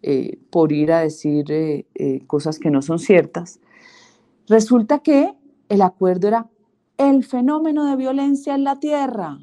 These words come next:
porque usted sabe que la izquierda tiene cemento en el cerebro, es inamovible. Listo, vamos a entregar la tierra, pero nunca sentaron a los gremios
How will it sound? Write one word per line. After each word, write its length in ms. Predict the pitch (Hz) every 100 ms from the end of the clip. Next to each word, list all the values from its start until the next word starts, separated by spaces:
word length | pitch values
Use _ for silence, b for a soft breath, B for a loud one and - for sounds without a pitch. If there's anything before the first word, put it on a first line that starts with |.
| _
porque 260 | - 175 190
usted 180 | 180 190
sabe 300 | 214 220 226
que 180 | 220 185
la 80 |
izquierda 500 | 160 - 185 180 190
tiene 560 | 196 202 196 202 202 -
cemento 600 | - - 170 170 175 202
en 40 | 196
el 140 | 180
cerebro, 640 | - 156 170 170 143 135 -
es 200 | 160 190
inamovible. 800 | 180 165 143 170 170 147 - _ B B B B B B -
Listo, 840 | 226 285 302 311 - 233 170 127 _ _ _ _ _ -
vamos 720 | 165 254 285 262 233 180 -
a 80 | 190
entregar 460 | 180 180 180 185
la 140 | 196 202
tierra, 520 | 247 240 208 160 - _ -
pero 240 | 165 156
nunca 380 | 156 151 156 214
sentaron 720 | 233 202 190 165 147 170 208 _ _ _
a 100 | 180
los 220 | 180 160
gremios 680 | 151 160 147 151 226 -